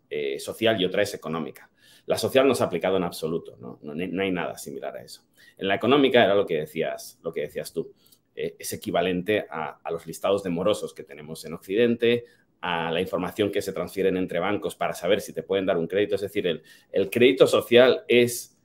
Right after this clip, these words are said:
cuando yo voy a pedir una hipoteca en Madrid y me piden mi nómina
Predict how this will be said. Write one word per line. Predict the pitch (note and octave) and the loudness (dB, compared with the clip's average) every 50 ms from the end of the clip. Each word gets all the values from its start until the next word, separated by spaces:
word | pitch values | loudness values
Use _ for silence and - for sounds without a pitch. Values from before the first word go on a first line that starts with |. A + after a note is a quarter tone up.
| _ _ _ | _ _ _
cuando | - F2 F#2+ F#2+ F#2 | -2 -2 0 0 0
yo | F#2 F2 G#2 A2 | 2 2 4 6
voy | A#2 B2+ B2+ A2 - - _ _ _ _ _ - | 6 6 6 6 2 -2 _ _ _ _ _ -12
a | - | -10
pedir | - E2 F2 G#2 A2 | -6 -4 -2 -2 0
una | A#2 A#2 A#2 | 2 2 2
hipoteca | A2+ - F#2 - B2 A#2+ B2 - C#2+ - - _ _ _ - | 0 0 0 2 2 2 2 0 -6 -8 -12 _ _ _ -16
en | D2+ D2 C#2+ | -14 -12 -8
Madrid | D2+ F2 A2 C3 C3 B2+ B2+ - - _ _ _ _ _ _ _ _ _ _ _ - | -4 0 2 4 4 2 2 -2 -12 _ _ _ _ _ _ _ _ _ _ _ 0
y | A#2 G#2+ | 0 2
me | F2+ F2 E2+ | 2 0 -2
piden | - G2+ F#2+ A#2+ A#2+ G2+ | -2 -2 0 2 2 2
mi | F#2+ F2+ | 0 0
nómina | F#2 A#2 C3 A#2+ G#2+ F#2+ F#2+ G#2 C#3+ E3 - | 2 2 2 2 2 2 0 -2 -2 -6 -8